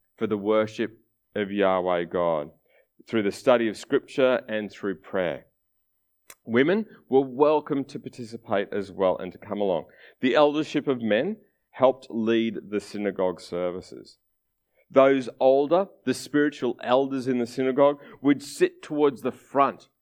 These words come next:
cross-legged on mats, um, and, and the younger ones would sit towards the back. Kind of like a lot of churches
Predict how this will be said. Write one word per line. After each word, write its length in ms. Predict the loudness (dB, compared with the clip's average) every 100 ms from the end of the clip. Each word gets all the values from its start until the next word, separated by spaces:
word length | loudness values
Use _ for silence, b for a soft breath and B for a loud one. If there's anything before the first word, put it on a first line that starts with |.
| _ _ _
cross-legged 640 | 0 0 2 2 4 2 0
on 260 | -2 0
mats, 440 | 0 0 -4 -18 -20 _ _ b -2
um, 380 | 0 2 0 -2
and, 200 | 0 2
and 180 | 2 0
the 60 |
younger 380 | 2 2 2 0
ones 380 | 0 2 0 -4
would 200 | -6 -6
sit 340 | -6 -6 -6 _ _
towards 640 | -8 0 2 2 0 -12 _
the 180 | -6 -4
back. 420 | 2 2 0 -8 _ _ b b
Kind 220 | -2 0 2
of 60 |
like 160 | 0 0
a 60 |
lot 340 | -2 0 0 0
of 160 | -4
churches 640 | -8 -4 -4 -4 -12 -12